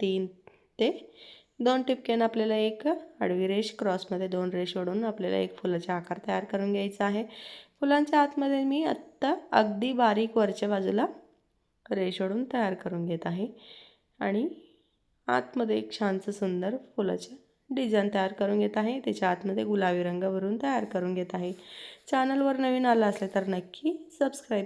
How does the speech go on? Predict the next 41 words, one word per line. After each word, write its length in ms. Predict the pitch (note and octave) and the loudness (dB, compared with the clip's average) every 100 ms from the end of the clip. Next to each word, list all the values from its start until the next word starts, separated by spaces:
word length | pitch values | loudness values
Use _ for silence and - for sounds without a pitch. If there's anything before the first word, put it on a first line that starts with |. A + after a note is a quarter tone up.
| - | -2
करा 160 | - F#3 - - | -2 -2 -4 -4
आणि 240 | F3+ F#3 | -2 0
बेल 220 | F#3 F#3 | -2 0
आयकॉनवर 440 | F#3+ F3+ F#3+ F#3+ F#3+ | -2 -2 -2 -2 -2
प्रेस 340 | F#3+ F#3+ - | -4 -6 -6
करायचं 420 | - F3+ F3 F3 | -4 -2 -2 -4
विसरू 340 | A#3+ B3+ B3+ A#3+ | -4 -4 -2 -2
नका. 360 | A3+ A#3 A3 | -2 -2 -2
रोज 240 | G#3+ G3+ G3+ | 0 0 0
तुम्हाला 320 | G3+ F3+ F#3 G#3+ | -2 -2 -2 0
नवीन 340 | G#3 G3 F#3+ - _ - | 0 0 -2 -6 _ -8
नवीन 340 | A3 G3 F#3 A3+ - _ _ - | -2 -2 -2 -4 -8 _ _ -2
रांगोळी 340 | A#3+ G#3 F#3+ | 0 2 2
बघायला 360 | F#3 F3+ F#3+ A3+ | 0 0 0 0
मिळतील. 380 | C4 B3+ C4 C4+ - - - - _ _ _ _ _ _ - | 0 -2 -4 -8 -12 -18 -18 -20 _ _ _ _ _ _ 2
चला 220 | D4 D4 | 4 6
आता 240 | D4 D4+ | 4 4
आतमध्ये 440 | C#4+ C4 B3+ B3 B3 | 4 2 0 2 0
आपण 280 | A#3+ A#3 | 2 0
रंग 200 | A3 G#3+ | 2 2
भरून 380 | G#3+ G#3+ G#3+ A3 | 2 2 2 2
सुद्धा 320 | A3 A3 A3 A3 | 0 -2 0 2
तयार 220 | A3+ G#3+ | 2 2
करून 300 | A3 A3 A3 | 0 0 0
घेतलेला 380 | A3 G#3+ G#3+ G#3+ | -2 0 0 2
आहो. 200 | G#3 G#3+ G#3+ | 2 0 -2
किती 200 | G#3+ A3+ | -6 -2
सुंदर 400 | A#3 G#3 G3 G#3 | 0 2 2 0
दिसत 300 | G#3 G#3 G#3 | -2 -2 -2
आहे 200 | G#3 G#3 | 0 0
बघू 240 | G3 F#3+ | -2 -4
शकाल 320 | G3 G#3 G3 | -4 -4 -2
तुम्ही. 280 | G3+ G3 G3 | -2 -2 -2
रांगोळी 360 | F#3+ F#3 F#3 F#3+ | -2 -2 -2 -2
ही 160 | G3 G3+ | -2 -4
पूर्ण 360 | G#3 G#3+ A3 | 0 0 2
तयार 220 | A3 G3+ | 2 0
झाल्यानंतर 500 | G3+ G3 G3 F#3+ G3 | 0 0 0 -2 -2
अजून 340 | G#3 F#3+ G#3+ A3+ | 0 2 0 -2
खूप 180 | A3+ - | -6 0
सुंदर 440 | A3 G3 F#3+ | 0 2 0